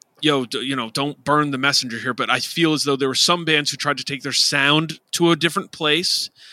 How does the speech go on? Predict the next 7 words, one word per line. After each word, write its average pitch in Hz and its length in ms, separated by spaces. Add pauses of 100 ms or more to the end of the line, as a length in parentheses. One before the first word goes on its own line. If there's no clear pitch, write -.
(240)
and 143 120
made 139 140
it 147 60
more 139 120
commercially 147 540
viable 139 460
or 143 420